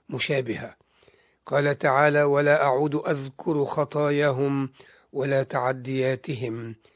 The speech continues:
فيما بعد." وقال نبي من الأنبياء: "وتطرح في أعماق البحر جميع خطاياهم."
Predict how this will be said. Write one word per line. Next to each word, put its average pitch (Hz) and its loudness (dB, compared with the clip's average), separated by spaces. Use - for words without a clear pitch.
فيما 123 -6
بعد." 90 -12
وقال 147 0
نبي 143 -2
من 139 -4
الأنبياء: 135 0
"وتطرح 151 -2
في 151 -4
أعماق 139 0
البحر 131 -2
جميع 135 0
خطاياهم." 101 -8